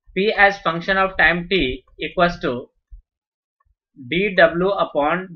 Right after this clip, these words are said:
dt, dw upon dt। इसे students लिखा जा सकता है, देखिए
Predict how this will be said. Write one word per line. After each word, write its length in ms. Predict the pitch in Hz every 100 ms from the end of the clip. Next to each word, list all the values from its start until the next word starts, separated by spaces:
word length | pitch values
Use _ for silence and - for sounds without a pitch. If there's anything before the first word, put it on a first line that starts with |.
| 139
dt, 320 | 143 135 143 110 - _ _ _ _ _ _ _ 135
dw 380 | 165 170 170 170
upon 320 | 165 220 - - _ _
dt। 380 | 143 165 165 127 - _ _ _ _ _ _ _ _ _ _ _ _ _ _ _ _ _ -
इसे 260 | 165 233 233
students 300 | 214 208 170
लिखा 240 | 170 185
जा 120 | 180
सकता 280 | 180 185 185
है, 280 | 170 120 143
देखिए 280 | 147 160